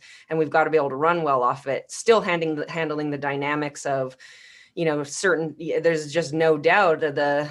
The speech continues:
the tactics of the, some of these races. You're gonna have to go hard at certain points and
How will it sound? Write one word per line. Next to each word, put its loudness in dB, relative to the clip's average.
the -8
tactics -4
of -4
the, -6
some -6
of -6
these -6
races. -4
You're -6
gonna -6
have -6
to -6
go -4
hard 2
at 0
certain -4
points -4
and -6